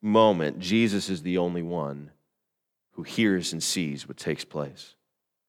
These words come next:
When Jesus was baptized, immediately he went up from the water, and behold, the heavens were opened to him, and he saw the Spirit of God descending like a dove and coming to rest on him.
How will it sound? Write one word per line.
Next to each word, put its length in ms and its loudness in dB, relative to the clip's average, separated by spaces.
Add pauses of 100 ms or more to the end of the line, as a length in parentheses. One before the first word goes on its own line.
(540)
When 160 0
Jesus 360 2
was 120 -6
baptized, 500 4
immediately 380 2
he 80 -6
went 140 2
up 100 0
from 100 -6
the 60 0
water, 320 2
and 80 -4
behold, 420 -2 (320)
the 100 -2
heavens 460 2
were 160 -2
opened 460 0 (320)
to 160 -4
him, 480 0 (1000)
and 160 -2
he 340 0
saw 500 0 (920)
the 100 -10
Spirit 320 0
of 80 -14
God 240 2
descending 380 -2
like 180 -4
a 40 -8
dove 360 0
and 100 -12
coming 240 -8
to 60 -8
rest 320 -4
on 140 -8
him. 340 -14